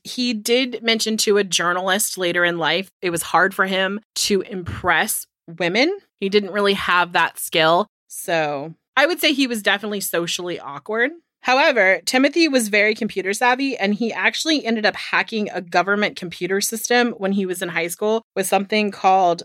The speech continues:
Commodore sixty-four. And when I went to the wiki page to look what the hell this thing was, it's, like, a thousand years old looking. <laughs> I was like, "What?"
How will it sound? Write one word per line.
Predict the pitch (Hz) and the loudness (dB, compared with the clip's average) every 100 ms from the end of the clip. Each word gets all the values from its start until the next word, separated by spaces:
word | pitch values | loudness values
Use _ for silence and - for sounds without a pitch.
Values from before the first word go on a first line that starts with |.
| - | -8
Commodore | - 196 208 208 202 | -2 2 4 2 2
sixty-four. | 190 - 202 180 175 180 214 | -4 -10 -12 -6 -2 2 4
And | 190 180 | 2 0
when | 180 | 0
I | 202 | 0
went | 214 | 0
to | 180 | 0
the | 220 | 0
wiki | 202 170 196 | -2 -4 -8
page | 202 208 208 214 | -2 0 0 -2
to | - | -2
look | 180 170 190 | -2 -2 -4
what | 175 | -6
the | - | -4
hell | - 170 | -2 -2
this | 175 170 | -2 -6
thing | 196 170 | -6 -4
was, | 160 156 185 226 - - | -2 -2 -2 -6 -10 -2
it's, | 254 247 | 0 0
like, | 262 285 269 240 | 0 2 2 0
a | 233 | -2
thousand | 226 196 180 175 185 165 | -2 -2 -2 -2 -8 -10
years | 165 143 | -10 -12
old | 117 151 147 | -14 -16 -12
looking. | 151 147 156 135 214 - - _ | -12 -12 -12 -6 -6 -6 -14 _
<laughs> | _ _ | _ _
I | 214 | -2
was | 247 220 | 0 0
like, | 208 175 | -2 -2
"What?" | 202 247 247 | -2 2 2